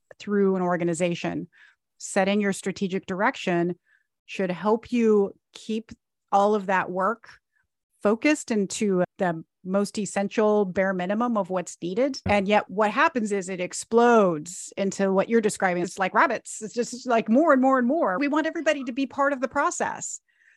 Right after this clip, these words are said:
So I think there's so many things we can talk about there. Part of it is that it's a one time a year process for most companies, which is totally wrong.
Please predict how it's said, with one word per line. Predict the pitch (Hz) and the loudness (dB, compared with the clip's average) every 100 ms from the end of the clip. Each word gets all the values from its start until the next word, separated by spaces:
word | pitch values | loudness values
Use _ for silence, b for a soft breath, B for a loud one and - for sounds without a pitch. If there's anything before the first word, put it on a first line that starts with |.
| b _ | b _
So | 233 | 0
I | 214 | 2
think | 247 233 | 0 -2
there's | 233 226 | -2 0
so | 240 240 254 | -2 2 2
many | 247 233 | 2 0
things | 233 226 | -2 -2
we | 214 | 0
can | 214 | -2
talk | 208 202 202 | 0 -2 0
about | 208 202 | 0 0
there. | 208 196 196 202 - | 0 0 0 -2 -2
Part | 220 226 | -2 0
of | 220 | 0
it | |
is | 214 196 | 0 0
that | 196 - | -2 -4
it's | 196 | -4
a | 196 | -4
one | 185 202 202 | -2 -4 -4
time | 202 196 | -6 -6
a | |
year | 190 180 | -4 -4
process | - 202 - 220 | 2 2 2 -4
for | - | -4
most | 220 220 - | -4 -4 -2
companies, | 220 220 220 220 - | -4 -2 -2 -4 -6
which | 208 208 | -6 -6
is | 202 | -2
totally | 220 208 202 | 0 2 2
wrong. | 202 202 196 202 | 2 2 2 0